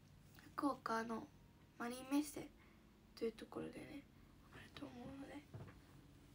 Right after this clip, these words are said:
よかったら来てください。本当にね、サンタさん、みゆちゃんはね、なかなか見れないしね、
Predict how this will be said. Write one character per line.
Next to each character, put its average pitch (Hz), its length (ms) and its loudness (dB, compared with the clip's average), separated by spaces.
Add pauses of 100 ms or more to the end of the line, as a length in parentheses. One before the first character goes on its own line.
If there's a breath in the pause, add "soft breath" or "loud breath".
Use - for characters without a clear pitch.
(120)
よ 339 60 6
か - 160 2
っ - 20 -8 (100)
た - 60 2
ら - 80 6
来 - 140 -2
て - 160 -10
く - 100 2
だ 339 60 8 (200)
さ 349 220 6
い。 339 100 4 (200)
本 285 260 2
当 302 60 2
に 277 160 2
ね、 269 180 0 (960)
サ 359 220 8
ン 392 80 4
タ 359 120 8
さ 359 140 8
ん、 339 380 10 (680)
み 277 80 6
ゆ 269 140 2
ち - 80 -2
ゃ - 40 0
ん - 20 0
は 294 260 -2
ね、 - 180 -4
な - 80 -6
か - 140 2
な 381 100 4
か 403 160 0
見 381 120 2
れ 359 120 2
な 320 80 6
い 277 120 4
し - 120 -8
ね、 - 240 -4